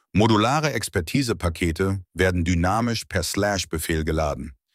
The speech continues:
Die Demo zeigte, wie hunderte unstrukturierter Notizen in unter dreißig Minuten zu einem Knowledge Graph organisiert wurden. Zusätzlich ist Gemini Conductor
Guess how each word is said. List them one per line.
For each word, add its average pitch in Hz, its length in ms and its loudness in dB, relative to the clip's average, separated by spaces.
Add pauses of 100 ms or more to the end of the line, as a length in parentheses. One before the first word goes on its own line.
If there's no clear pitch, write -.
(320)
Die 104 100 4
Demo 147 320 4
zeigte, 92 500 -2
wie 87 120 2
hunderte 110 400 0
unstrukturierter 95 920 -2
Notizen 98 600 -2
in 90 160 -4
unter 85 260 -2
dreißig 92 520 -2
Minuten 101 540 -2 (300)
zu - 180 2
einem 87 300 2
Knowledge 87 420 0
Graph 78 340 0
organisiert 78 640 -2
wurden. 69 300 -8 (420)
Zusätzlich 120 760 2
ist 82 140 -4
Gemini 110 320 2
Conductor 92 580 0